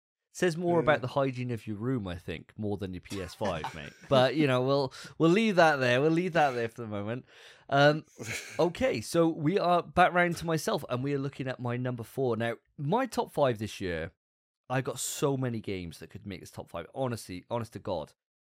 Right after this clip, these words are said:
Speaker 1: my list is ridiculous. And I've been debating this list now for about three weeks. Reason why this episode's late going up is because I wanted to see if I could experience everything, and I just haven't been able to.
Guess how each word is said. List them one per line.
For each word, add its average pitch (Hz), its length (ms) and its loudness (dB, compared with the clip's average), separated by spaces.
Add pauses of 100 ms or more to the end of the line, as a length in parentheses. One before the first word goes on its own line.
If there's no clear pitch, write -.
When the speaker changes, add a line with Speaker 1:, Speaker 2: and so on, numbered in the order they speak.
(160)
Speaker 1:
my 110 80 -4
list 113 260 -6
is - 140 -18 (220)
ridiculous. 101 760 -12
And 117 140 -4
I've 120 160 -4
been 123 280 -8 (120)
debating 156 640 -6
this 101 180 -10
list 90 220 -12
now 80 220 -12
for - 120 -16
about 98 200 -10 (100)
three 123 260 -10
weeks. 101 420 -14 (240)
Reason 196 280 -4
why 196 140 -2
this 147 180 -6
episode's 127 340 -8
late 127 220 -6
going 107 240 -6
up 113 320 -10 (500)
is - 140 -16
because 104 580 -12 (100)
I 117 80 -8
wanted 107 520 -12
to - 100 -20
see - 180 -12
if 98 120 -12
I 98 60 -10
could - 140 -20
experience 98 520 -10
everything, 85 720 -14 (480)
and 117 140 -6
I 113 80 -4
just 104 180 -12
haven't 104 460 -8
been 98 140 -16
able 95 240 -12
to. 73 300 -14